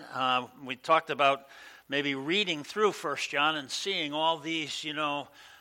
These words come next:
uh, uh, tests that John gives us to determine whether or not we're actually living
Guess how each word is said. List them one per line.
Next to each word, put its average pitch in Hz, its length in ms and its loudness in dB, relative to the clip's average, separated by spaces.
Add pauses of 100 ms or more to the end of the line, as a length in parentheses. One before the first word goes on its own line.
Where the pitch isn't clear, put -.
(160)
uh, 127 360 2 (240)
uh, 131 320 -2 (200)
tests - 720 4
that 135 300 -4
John 151 480 0
gives 180 320 -2
us 135 200 -6
to - 180 -12 (400)
determine 170 600 -4
whether 170 240 0
or 156 60 0
not 165 200 2
we're 151 100 0
actually 151 400 0
living 147 440 -2